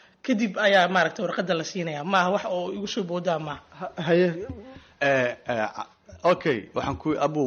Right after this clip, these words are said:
Speaker 3: wa-, waxaa su-aal iga ah. Waxa la qaadanaa waa maxay?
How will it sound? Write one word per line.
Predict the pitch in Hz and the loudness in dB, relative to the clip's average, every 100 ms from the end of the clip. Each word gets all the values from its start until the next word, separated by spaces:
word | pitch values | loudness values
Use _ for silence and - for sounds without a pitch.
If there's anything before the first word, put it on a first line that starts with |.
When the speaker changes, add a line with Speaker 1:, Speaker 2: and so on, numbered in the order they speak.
| 117 | -2
Speaker 3:
wa-, | 113 - | -6 -6
waxaa | 117 131 | -8 -8
su-aal | - 151 175 | -4 0 2
iga | 143 170 | 2 0
ah. | 110 87 _ _ _ _ _ - | -2 -4 _ _ _ _ _ -10
Waxa | 139 135 | -6 0
la | 131 123 127 | 0 0 2
qaadanaa | 127 139 127 107 | 4 4 2 0
waa | 98 | -2
maxay? | 90 - | -8 -16